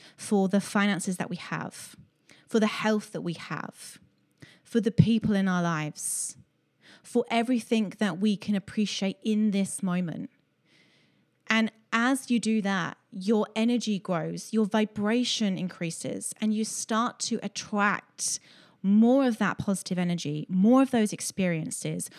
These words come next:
more health, more abundance. This is, this is j-, not something that, you know, so many people go, "Oh, that's, that all sounds a little bit too far-fetched for me."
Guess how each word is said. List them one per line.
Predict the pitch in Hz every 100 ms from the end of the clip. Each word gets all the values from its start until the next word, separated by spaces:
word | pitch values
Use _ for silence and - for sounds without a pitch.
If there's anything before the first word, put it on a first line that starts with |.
| - -
more | 196 247
health, | 262 - 196 175 -
more | 190 202 247
abundance. | 214 175 151 139 -
This | - 285 349
is, | 302 -
this | - 277 302
is | 320 -
j-, | -
not | 247 233 269 294
something | - - 233 247 226
that, | 196 202 - - -
you |
know, | 202
so | 190
many | 233 226
people | 226 196
go, | 190 185
"Oh, | - 190 -
that's, | - - - -
that | 214 -
all | 208
sounds | 202 208 196 185
a |
little | 196 190
bit | 185 185 -
too | - 208
far-fetched | - 185 185 - -
for | 202
me." | 196 165